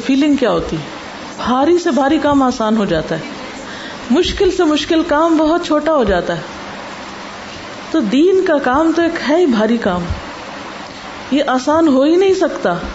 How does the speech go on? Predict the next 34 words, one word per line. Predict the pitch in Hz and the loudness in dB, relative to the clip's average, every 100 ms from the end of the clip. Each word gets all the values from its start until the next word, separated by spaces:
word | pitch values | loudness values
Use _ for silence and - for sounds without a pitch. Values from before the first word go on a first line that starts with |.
| - - - - - 185 | -12 -14 -14 -14 -6 -2
جب | 226 220 - | -2 -2 -2
تک | 302 339 330 | -2 -2 0
کہ | 269 202 | 0 2
آپ | 247 330 - - - - - | 2 0 -2 -10 -14 -12 -8
اپنے | 208 214 | -2 0
رب | 208 240 - | 0 0 0
کو | 185 | -2
نہیں | 165 | -2
پاتے۔ | 160 - - - - - - - - - - - - | -4 -4 -8 -12 -14 -14 -14 -14 -14 -14 -14 -14 -4
جب | 214 233 | 0 0
آپ | 240 | 0
اپنے | 233 - 214 | -2 -2 0
رب | 220 247 | 0 0
کو | 302 | 0
پاتے | 277 277 | 0 0
ہیں | 311 | 0
نا، | 320 | 0
پھر | 262 | 0
آپ | 240 | 0
کو | 254 | 0
تنہائی | 240 240 254 | 2 2 2
بھی | 302 | 2
اچھی | 302 - | 0 0
لگتی | 214 185 180 170 | 0 0 -2 -4
ہے۔ | - - - - - - - - - - - - - - 196 | -6 -12 -14 -14 -14 -14 -14 -14 -14 -14 -14 -14 -14 -6 0
جب | 240 | 2
آپ | 247 247 | 2 0
اپنے | 254 254 | 2 2
رب | 262 277 | 2 0
کو | 311 | 0
پا | 247 240 | 0 2
لیتے | 294 294 | 2 2
ہیں | |
نا، | 311 | 0